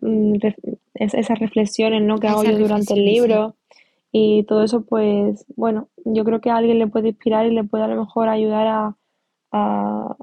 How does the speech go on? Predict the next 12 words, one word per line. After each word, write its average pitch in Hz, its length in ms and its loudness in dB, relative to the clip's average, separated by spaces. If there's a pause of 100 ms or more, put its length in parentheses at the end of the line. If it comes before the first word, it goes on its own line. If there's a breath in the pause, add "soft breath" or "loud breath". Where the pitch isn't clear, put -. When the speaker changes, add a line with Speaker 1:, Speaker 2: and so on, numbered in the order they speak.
(140)
Speaker 1:
a 208 240 -2
que 208 80 -4
en 202 80 -2
el 202 140 -2
camino, 208 400 0
bueno, 214 280 0
pues 208 180 -6
sentirse 202 400 -2
un 208 100 -2
poco 208 480 -2
acompañado, 202 760 -2
sí. - 280 -8